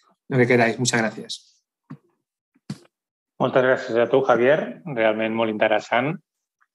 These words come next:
Speaker 2: Ah, tenim dos intervencions. A mi també m'agradaria fer-ne, fer-ne una, si pogués. Una té que veure, bueno, demana bàsicament si, si prese-, si es compartirà aquesta presentació.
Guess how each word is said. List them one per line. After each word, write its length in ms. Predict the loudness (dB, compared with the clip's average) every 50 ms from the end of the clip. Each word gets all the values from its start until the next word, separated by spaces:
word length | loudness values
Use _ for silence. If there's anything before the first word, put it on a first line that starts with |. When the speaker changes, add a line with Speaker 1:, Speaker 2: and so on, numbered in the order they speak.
| _ _ _ _ _ _ _ _ _ _ 2
Speaker 2:
Ah, 800 | 2 4 6 6 6 4 4 4 4 4 4 4 4 2 0 0
tenim 320 | 0 0 0 0 0 2 4
dos 180 | 4 4 4
intervencions. 800 | 2 2 2 2 4 4 4 2 0 -2 -2 -2 -2 0 0 -2
A 60 | -2 -2
mi 120 | -2 0 0
també 180 | 0 0 0
m'agradaria 460 | 0 2 2 2 2 2 0 -2 -2 -2
fer-ne, 320 | -4 -6 -6 -4 -4 -2 -2 -2 -2 -2 -2 -4 -6 -8 -10 _ _ _ _ -2
fer-ne 240 | -2 -2 0 -2
una, 280 | 0 0 0 0 -2 -2
si 100 | -4 -8
pogués. 460 | -8 -6 -2 0 2 2 0 -2 -8 -14 -16 -18 _ _ _ _ _ _ _ _ _ _ _ -2
Una 220 | 0 2 2 2
té 100 | 2 2
que 100 | 2 4
veure, 300 | 4 6 4 6 6 6 4 4 4 2 2 2
bueno, 180 | 0 0 -2 0
demana 320 | 0 0 0 0 0 2 2
bàsicament 540 | 2 2 0 -2 -4 -4 -4 -4 -8 -8 -4
si, 480 | 0 0 0 2 0 -2 -2 -4 -6
si 300 | -6 -6 -4 -4 -4 -6 -6
prese-, 300 | -8 -4 -2 -4 -4 -4 -8 -12
si 140 | -6 -8 -8
es 80 | -6
compartirà 540 | -6 -6 -6 -2 -2 -2 0 2 2 2 2
aquesta 260 | 0 2 0 0 0
presentació. 920 | 2 -2 -2 -2 -4 -2 -4 -4 -4 -2 0 0 2 2 0 -2 -4 -10 _